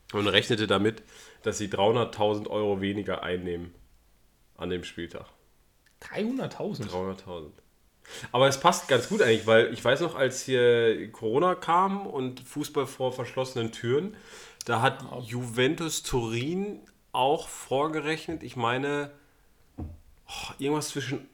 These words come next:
Speaker 1: einer und zwei Millionen Euro, äh, Verlust in
Speaker 2: Obwohl
Speaker 1: Sachen,
Speaker 2: du da
Speaker 1: äh,
Speaker 2: vielleicht
Speaker 1: Ein-, also, äh, äh, Einnahmen, also Einnahmenverlust sozusagen, die sie halt
Speaker 2: Obwohl
Speaker 1: nicht
Speaker 2: du
Speaker 1: einnehmen.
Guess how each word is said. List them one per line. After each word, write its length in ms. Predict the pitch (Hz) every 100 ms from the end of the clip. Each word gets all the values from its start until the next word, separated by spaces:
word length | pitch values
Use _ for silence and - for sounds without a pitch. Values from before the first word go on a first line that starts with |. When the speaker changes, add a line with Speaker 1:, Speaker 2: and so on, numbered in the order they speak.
| _ -
Speaker 1:
einer 520 | 113 127 151 165 151
und 160 | 131
zwei 340 | 127 - 117 135
Millionen 460 | 147 131 127 135 -
Euro, 760 | 117 120 123 120 120 120 120 120 _ _ _ _ _ _ _ _ _ _ _ _
äh, 300 | - 113 110 - - 107
Verlust 1000 | - - 113 135 139 - - - - - - 160 - 110 -
in 160 | 147
Speaker 2:
Obwohl 20 | 120
Speaker 1:
Sachen, 360 | 131 120 131
Speaker 2:
du 60 | 127
da 200 | 113 127
Speaker 1:
äh, 80 | 120
Speaker 2:
vielleicht 400 | 123 123 143 -
Speaker 1:
Ein-, 40 |
also, 260 | 123 127 123
äh, 340 | 117 117 117
äh, 60 | -
Einnahmen, 640 | 120 147 120 98 120 151
also 200 | 117 110
Einnahmenverlust 840 | 117 135 123 110 110 113 113 127 -
sozusagen, 280 | 113 127 123
die 80 |
sie 120 | 117 113
halt 140 | 107
Speaker 2:
Obwohl 100 | 120
Speaker 1:
nicht 120 | 101
Speaker 2:
du 40 | 120
Speaker 1:
einnehmen. 420 | 127 147 165